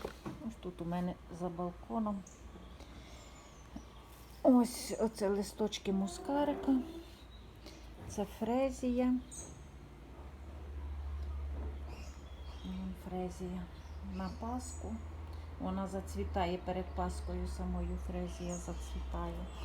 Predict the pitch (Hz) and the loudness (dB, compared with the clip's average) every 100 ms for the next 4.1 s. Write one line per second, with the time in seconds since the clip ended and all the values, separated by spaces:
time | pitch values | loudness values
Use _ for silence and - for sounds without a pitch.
0 | - - - - - - 214 180 180 226 | -6 -4 -4 -2 -2 0 2 2 2 0
1 | 202 - 180 - - - - - - - | 2 2 2 2 2 4 4 2 2 -2
2 | - - 254 - - 277 285 277 277 262 | -2 -2 -2 -2 2 4 6 8 12 12
3 | 269 - 277 - - 311 - - 277 - | 12 10 4 6 8 8 8 6 6 6
4 | - | 2